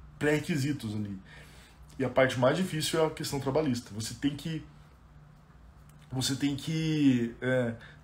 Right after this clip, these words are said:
ter a sua, sua equipe cem por cento registrada,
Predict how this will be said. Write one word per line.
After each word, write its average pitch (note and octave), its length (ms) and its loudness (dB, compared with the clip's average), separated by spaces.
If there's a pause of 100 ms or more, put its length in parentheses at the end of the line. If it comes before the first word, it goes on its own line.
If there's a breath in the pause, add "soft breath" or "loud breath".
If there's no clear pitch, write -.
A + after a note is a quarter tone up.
ter D3+ 140 4
a D#3 60 4
sua, D3 240 0 (100)
sua C#3 260 0
equipe B2 400 -2
cem F3+ 240 2
por F#3 100 -2
cento C#3+ 200 -2
registrada, D3+ 760 6